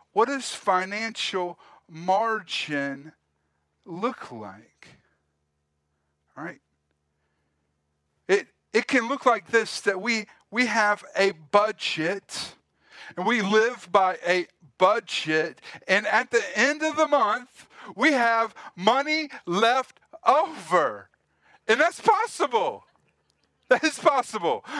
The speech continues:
I know some of you are going, "There's," no, it is. It is. It is possible. What can financial margin look like? It can look like I'm able to give generously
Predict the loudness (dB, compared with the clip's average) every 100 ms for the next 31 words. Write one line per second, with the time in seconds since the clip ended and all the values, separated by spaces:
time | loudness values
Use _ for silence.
0 | 0 2 2 -2 0 0 0 0 -4 -6
1 | -10 -12 -12 -20 _ _ -10 0 2 2
2 | 0 0 -2 -10 -16 -14 -8 -6 -6 -8
3 | -8 -8 -10 -2 -2 -2 -10 -18 -20 _
4 | _ _ _ _ _ _ _ _ _ _
5 | _ _ _ _ _ _ _ _ _ _
6 | _ _ _ _ -14 -8 -8 -6 -2 -2
7 | -2 -8 -10 -8 -6 -6 -10 -12 -14 -18
8 | -20 -12 -10 -10 -14 -20 -14 -8 -8 -8
9 | -14 -12 -10 -10 -12 -20 _ _ _ _
10 | _ _ _ _ _ _ _ -6 -6 -6
11 | -4 -2 -2 -6 -12 -16 -12 -6 -4 -4
12 | -12 -20 -20 _ _ _ _ _ _ _
13 | _ _ _ -14 -8 -8 -8 -12 -14 -16
14 | -18